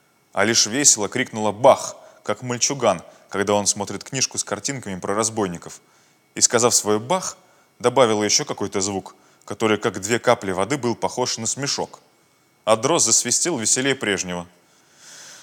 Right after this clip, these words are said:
«Так я и знал», — сказал Джузеппе. «Наверное, сегодня у ружей забастовка». «Ну, удачная была охота?» — спросила мама, когда он вернулся домой.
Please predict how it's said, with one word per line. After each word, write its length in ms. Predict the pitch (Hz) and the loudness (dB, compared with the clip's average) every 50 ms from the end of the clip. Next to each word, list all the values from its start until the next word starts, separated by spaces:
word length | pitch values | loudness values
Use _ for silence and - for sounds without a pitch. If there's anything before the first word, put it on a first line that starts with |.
| - _ _ | -20 _ _
«Так 200 | - 87 - - | -6 -6 -4 -2
я 80 | 95 92 | -2 0
и 40 | |
знал», — 360 | 95 92 104 101 98 92 87 - - - - - - - - - - _ _ - | 0 0 2 2 2 2 2 0 -6 -18 -20 -20 -20 -20 -20 -20 -20 _ _ -18
сказал 440 | - - - - 101 85 87 85 82 | -14 -14 -10 -8 -8 -6 -4 -4 -4
Джузеппе. 460 | 78 156 190 180 180 90 - - - - - _ _ _ _ _ - | -4 -4 -4 -4 -4 -6 -6 -8 -14 -20 -20 _ _ _ _ _ -6
«Наверное, 360 | 92 101 113 110 107 107 101 | -2 0 0 0 0 0 0
сегодня 380 | - - 113 113 110 104 107 | 0 0 0 0 -2 -2 -2
у 80 | 110 117 | -4 -4
ружей 220 | 127 139 113 107 101 | -4 -4 -4 -4 -6
забастовка». 680 | 90 107 104 117 113 - - - 104 92 - - - - - _ _ _ _ _ _ _ _ _ _ _ _ _ _ _ _ _ _ _ _ _ _ - | -6 -2 0 0 0 0 0 0 0 -2 -2 -6 -16 -18 -20 _ _ _ _ _ _ _ _ _ _ _ _ _ _ _ _ _ _ _ _ _ _ -8
«Ну, 320 | 107 110 117 147 190 190 - - - _ _ _ _ _ _ _ - | -4 -2 0 0 -2 -4 -8 -12 -20 _ _ _ _ _ _ _ -8
удачная 480 | 113 120 113 113 135 139 - - 233 226 | -6 0 2 2 2 2 0 -2 -2 0
была 220 | 226 208 185 151 | 2 4 4 4
охота?» — 380 | 160 - - 113 98 - 87 - - - _ _ _ _ _ _ | 4 4 2 0 0 0 -4 -12 -14 -20 _ _ _ _ _ _
спросила 480 | - - - 117 113 - - 117 110 107 | -10 -4 -2 0 2 2 2 2 2 2
мама, 260 | 117 110 98 92 90 | 2 2 2 2 -2
когда 240 | - 92 98 95 98 | -4 -2 -2 0 0
он 100 | 95 98 | 0 0
вернулся 400 | 113 110 110 104 95 87 - 98 | 0 -2 -2 -4 -6 -6 -6 -4
домой. 320 | 98 107 101 92 85 78 | -4 -4 -2 -4 -6 -8